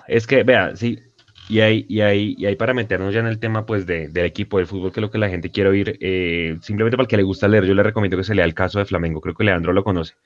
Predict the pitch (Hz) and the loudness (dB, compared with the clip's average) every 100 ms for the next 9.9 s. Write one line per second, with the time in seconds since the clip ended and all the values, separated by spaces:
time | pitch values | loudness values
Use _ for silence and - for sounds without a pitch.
0 | _ _ _ _ _ _ - 107 107 107 | _ _ _ _ _ _ -6 -2 0 2
1 | 101 98 87 - _ _ _ - 113 117 | 4 4 0 -6 _ _ _ 2 4 4
2 | 131 156 156 139 104 120 131 143 135 - | 4 4 4 4 2 2 2 2 2 0
3 | 101 101 135 160 - - _ _ - 101 | 2 2 0 -2 -8 -20 _ _ -8 0
4 | 107 104 104 101 95 98 104 110 113 113 | 2 4 4 4 2 0 0 2 2 2
5 | 110 82 101 98 107 113 95 101 95 - | 0 0 0 2 4 2 0 -6 -6 -2
6 | 117 135 107 92 85 87 90 92 95 113 | 0 0 -2 -2 0 0 0 -2 0 0
7 | 113 104 101 87 76 87 90 107 120 113 | 0 -2 -2 -4 -6 -6 -4 -2 -2 -2
8 | 90 87 107 117 135 143 170 185 - 101 | -2 -2 2 2 2 0 -2 -6 -4 -2
9 | 92 90 90 - 104 85 78 - - | 0 0 0 0 2 2 -2 -8 -20